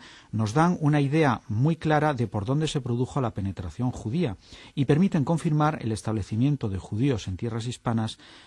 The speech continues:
ya desde los siglos uno o se-, o, o dos después de Cristo. Todo parece indicar que los primeros judíos establecidos en la península ibérica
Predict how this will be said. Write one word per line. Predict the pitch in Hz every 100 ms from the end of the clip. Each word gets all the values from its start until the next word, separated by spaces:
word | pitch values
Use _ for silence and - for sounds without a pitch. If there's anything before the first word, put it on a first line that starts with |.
| -
ya | 107 143
desde | 139
los | 131 104
siglos | 135 127 113 -
uno | 156 139 123 135
o | -
se-, | 135 -
o, | - 113 -
o | 101
dos | 135 120 - - -
después | - - 117
de | 95 85
Cristo. | 85 78 - 73 - - - - - - - -
Todo | 175
parece | 208 180 180 - 185 -
indicar | 143 135 120 160 156
que | 151
los | 117
primeros | - 113 131 143
judíos | - 139 156 151 156 113
establecidos | - 104 101 - 135 127 -
en | 110
la | 101
península | 101 110 - 113
ibérica | 117 131 123 143 147